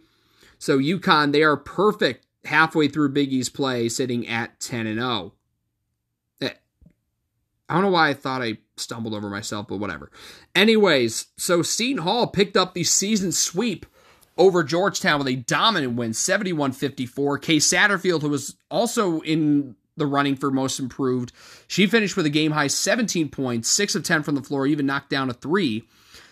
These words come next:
Uh, even fifty percent from the floor for Seton Hall from, you know, overall and from three. Twenty,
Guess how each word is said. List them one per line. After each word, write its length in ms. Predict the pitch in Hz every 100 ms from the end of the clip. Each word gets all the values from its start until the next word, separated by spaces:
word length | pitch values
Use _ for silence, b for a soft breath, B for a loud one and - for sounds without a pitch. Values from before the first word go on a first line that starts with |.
| b _
Uh, 260 | 127 120 120
even 300 | 156 214 226
fifty 320 | - 208 208
percent 460 | 175 160 - 170 156
from 160 | 160
the 80 | 143
floor 280 | - 156 151
for 220 | 139 147
Seton 280 | 131 156 143
Hall 320 | 135 135 135
from, 360 | 131 127 120 117 _ _ _ _ _ -
you 120 | 143
know, 80 | -
overall 500 | 151 175 175 156 151
and 220 | 147 165 175
from 160 | 143
three. 320 | 131 131 120
Twenty, 480 | 113 - 151 208 170